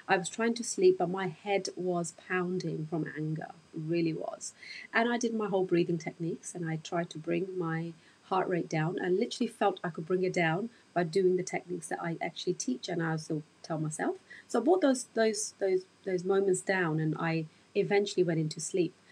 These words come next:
And I'm sharing this because I was very aware of what was going on with me. Aware from the minute I picked my phone up, I knew my, my, my mindset said, "Don't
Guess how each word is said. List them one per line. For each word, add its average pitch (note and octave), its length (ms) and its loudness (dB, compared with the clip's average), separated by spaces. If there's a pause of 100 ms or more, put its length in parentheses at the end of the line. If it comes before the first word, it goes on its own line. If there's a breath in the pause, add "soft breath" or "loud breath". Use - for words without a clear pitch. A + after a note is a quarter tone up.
(220 loud breath)
And F#3+ 120 4
I'm F#3+ 320 0
sharing B3+ 480 4
this D#3+ 140 0
because - 240 -2
I F#3 60 2
was E3+ 80 0
very G3+ 240 4
aware G3+ 500 4
of D#3+ 140 -2
what D#3+ 100 2
was D#3 140 -2
going D#3+ 200 0
on E3 120 -2
with D3+ 140 -4
me. C#3+ 180 -4 (360 soft breath)
Aware G#3+ 380 6
from A3 200 -4
the G#3+ 60 4
minute G3+ 220 2
I F3+ 40 -8
picked - 220 -8
my F3+ 80 0
phone D#3+ 280 2
up, C4 140 0 (200)
I F3 80 0
knew F#3 320 2
my, G3 280 0
my, E3 280 -2
my E3+ 100 -2
mindset F#3 460 -2
said, D#3+ 340 -4
"Don't F3+ 340 4